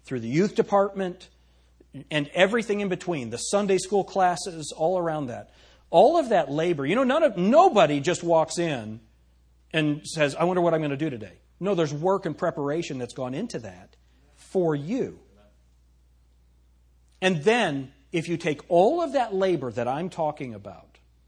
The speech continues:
that's one one-thousandth of the labor your parents have put into you. God has called you because of your spiritual heritage.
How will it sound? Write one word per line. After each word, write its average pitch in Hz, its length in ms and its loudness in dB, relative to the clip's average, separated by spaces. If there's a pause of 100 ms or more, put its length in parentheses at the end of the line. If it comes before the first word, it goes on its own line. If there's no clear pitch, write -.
(1120)
that's 208 400 -2
one 180 560 -2
one-thousandth 151 1040 -4
of 120 120 -10
the 123 60 -14
labor 123 340 -10
your 107 140 -12
parents 117 360 -12
have 107 120 -14
put 92 140 -16
into 85 180 -20
you. - 60 -20 (2500)
God 185 200 2
has 156 100 -2
called 190 360 0
you 123 300 -4 (520)
because 123 920 -12 (360)
of 127 140 -8
your 117 80 -10
spiritual 120 440 -12
heritage. 110 640 -16